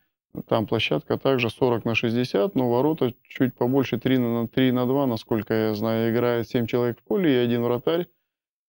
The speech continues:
А, так что я думаю, что ветеранов тоже там не забывают. Ну, я думаю, просто когда работа ведётся,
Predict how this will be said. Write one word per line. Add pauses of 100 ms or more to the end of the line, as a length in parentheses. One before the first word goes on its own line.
(140)
А,
так
что
я
думаю,
что
ветеранов
тоже
там
не
забывают.
Ну,
я
думаю,
просто
когда
работа
ведётся,